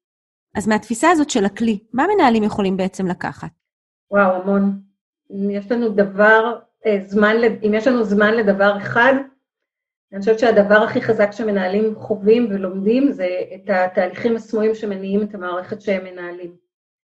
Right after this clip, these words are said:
Speaker 2: התהליכים האלה הסמויים קופצים לעין כשמעמידים את הסימולציה הזאת של הקונסטלציה, ומנהלים רואים איך זה משפיע על הניהול, והם יכולים ללמוד את העקרונות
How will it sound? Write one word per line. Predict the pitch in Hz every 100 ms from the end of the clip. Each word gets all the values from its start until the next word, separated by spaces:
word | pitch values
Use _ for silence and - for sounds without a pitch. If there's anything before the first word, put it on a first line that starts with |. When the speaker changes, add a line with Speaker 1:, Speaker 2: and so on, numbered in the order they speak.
| _ _
Speaker 2:
התהליכים | - 202 202 226 262
האלה | 240 226
הסמויים | 208 - 220 240 302 311
קופצים | - - 294 294
לעין | 214 208 220 214
כשמעמידים | 220 202 190 196 196 208
את | 202 202 _ _ -
הסימולציה | 202 196 202 202 202
הזאת | 185 190
של | 185
הקונסטלציה, | 170 - 180 - 185 202 196 254 277 294 _ _ _ _ _ _
ומנהלים | 202 202 202 202 214 254
רואים | 214 202 240 269 208
איך | 202
זה | 202
משפיע | 208 196 - 220 220 208
על |
הניהול, | 202 196 196 269 294 196
והם | 190
יכולים | - 220 208
ללמוד | 208 202 208
את | 220 208
העקרונות | 190 - 190 214 240